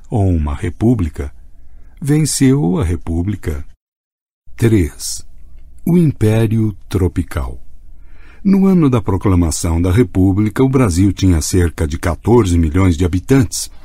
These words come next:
sete por cento da população atual. De cada cem brasileiros, somente quinze sabiam ler e escrever o próprio nome. Os demais nunca tinham frequentado uma sala de aula.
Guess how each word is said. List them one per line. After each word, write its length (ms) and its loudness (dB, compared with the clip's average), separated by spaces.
sete 400 -4
por 160 -4
cento 380 0
da 140 0
população 600 -2
atual. 460 -2
De 160 -6
cada 280 -2
cem 320 2
brasileiros, 760 2
somente 600 0
quinze 520 4
sabiam 540 2
ler 320 2
e 200 2
escrever 580 2
o 40 -2
próprio 400 0
nome. 380 2
Os 160 -2
demais 600 0
nunca 360 4
tinham 380 6
frequentado 720 2
uma 120 2
sala 380 -2
de 140 -4
aula. 320 -2